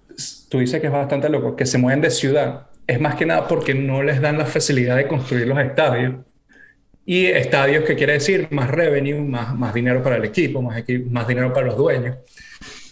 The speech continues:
Entonces tuvieron el peo de que no, no, ¿cómo es que se llama? No les querían dar un estadio en Los Ángeles. Ya tenían uno, el Rose Bowl, pero era muy viejo.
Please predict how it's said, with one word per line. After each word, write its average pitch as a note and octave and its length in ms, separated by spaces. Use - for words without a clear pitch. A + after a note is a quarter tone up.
Entonces C#3+ 380
tuvieron C#3+ 300
el C3 140
peo C3+ 180
de F3 100
que D#3+ 120
no, B2+ 720
no, A2+ 880
¿cómo C#3+ 160
es B2+ 40
que D3+ 120
se D#3 100
llama? D3+ 180
No B2 460
les C#3+ 160
querían C3 260
dar C3+ 120
un D3 100
estadio C#3 300
en C#3 60
Los C#3 140
Ángeles. B2 320
Ya B2+ 120
tenían C#3+ 400
uno, B2+ 420
el B2 180
Rose C3 300
Bowl, C3+ 280
pero B2 380
era A#2+ 160
muy B2 220
viejo. A#2+ 420